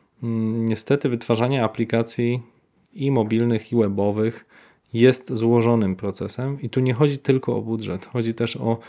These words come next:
pewne zrozumienie tego procesu, złożoności tego procesu. Em, i, e, warto pamiętać, że też, żeby odnieść sukces, należy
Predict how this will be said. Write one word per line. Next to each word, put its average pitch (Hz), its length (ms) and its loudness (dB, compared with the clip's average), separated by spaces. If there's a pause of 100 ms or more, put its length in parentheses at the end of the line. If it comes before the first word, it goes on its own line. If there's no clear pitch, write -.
(220)
pewne 117 280 2
zrozumienie 120 560 4
tego 113 220 0
procesu, 110 540 -2
złożoności 113 640 0
tego 98 240 -4
procesu. - 500 -12 (840)
Em, 107 380 0 (880)
i, 113 400 0 (200)
e, 110 360 0
warto 135 320 6
pamiętać, 120 680 2
że 117 160 4
też, - 400 0 (340)
żeby 143 520 6
odnieść 113 380 2
sukces, - 600 -2 (220)
należy 120 720 4